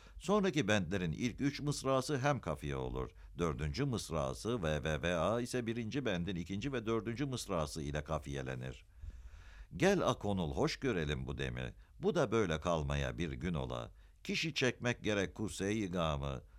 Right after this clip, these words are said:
Hak'tan gelir her ne gelse bir kula. Hatayi sayfa üç yüz yedi. Şah İsmail Hatayi'nin koşmaları içerisinde birinci bendin birinci ve üçüncü mısraların serbest olması durumuna da rast gelinir.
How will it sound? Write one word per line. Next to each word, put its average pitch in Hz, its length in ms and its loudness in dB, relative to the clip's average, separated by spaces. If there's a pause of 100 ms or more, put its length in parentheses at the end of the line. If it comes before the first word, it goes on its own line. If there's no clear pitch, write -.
(140)
Hak'tan 156 540 0
gelir 104 260 2
her 85 240 0
ne 87 100 2
gelse 78 400 0
bir 85 160 -2
kula. 62 540 -6 (180)
Hatayi 69 440 -4
sayfa 67 360 -6
üç 60 200 -8
yüz 65 160 -8
yedi. 60 340 -6 (1000)
Şah 175 240 0
İsmail 151 420 0
Hatayi'nin 73 560 0
koşmaları 78 500 -2
içerisinde 71 520 -4
birinci 73 360 -2
bendin 71 340 0
birinci 73 340 -2
ve 82 60 -2
üçüncü 78 380 -4
mısraların 73 560 -2
serbest 78 500 -2
olması 107 400 -4
durumuna 101 400 -4
da 69 100 -2
rast 67 220 -4
gelinir. 64 440 -6